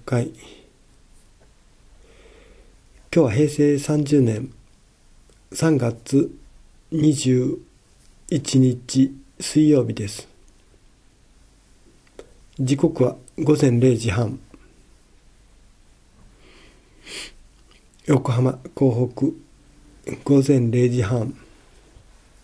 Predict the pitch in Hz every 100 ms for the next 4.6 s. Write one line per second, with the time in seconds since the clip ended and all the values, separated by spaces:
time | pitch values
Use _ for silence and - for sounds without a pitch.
0 | _ _ _ - _ - - - - -
1 | _ _ - - _ - - - 143 151
2 | 151 135 107 107 - - - - - 139
3 | 117 107 - 113 110 - - - 131 131
4 | - 107 117 110 107 104